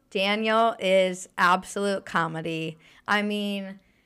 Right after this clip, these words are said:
everyone was hyping up the pairing of Daniel and Lando, and we didn't really see it much last year, but I really truly believe that they're starting to come into each other's partnership and teammateship and really bring out the comedy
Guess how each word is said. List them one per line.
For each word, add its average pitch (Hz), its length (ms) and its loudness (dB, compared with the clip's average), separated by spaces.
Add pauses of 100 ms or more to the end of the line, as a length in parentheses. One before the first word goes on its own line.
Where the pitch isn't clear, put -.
(180)
everyone 277 420 0
was 262 180 -8
hyping 247 320 -2
up 226 140 -4
the 226 80 -6
pairing 208 500 -2
of 190 260 -4
Daniel 185 380 -4
and 185 200 -4
Lando, 175 420 0
and 165 140 -2
we 170 100 -8
didn't 208 220 -4
really 214 240 0
see 208 220 -2
it 190 120 0
much 180 280 -2
last 165 360 -2
year, 170 240 0
but 165 160 -4
I 170 100 -2
really 180 360 -4
truly 180 300 -8
believe 170 460 -8
that 156 380 -6 (320)
they're 175 100 -8
starting 175 360 -4
to 175 80 -12
come 185 240 -10
into 175 360 -10
each 170 260 -12
other's 165 420 -8
partnership 240 760 -6
and 180 180 -8
teammateship 208 920 -4
and 165 400 -8 (560)
really 247 440 2 (120)
bring 202 300 0
out 190 180 0
the 208 60 -4
comedy 165 680 -8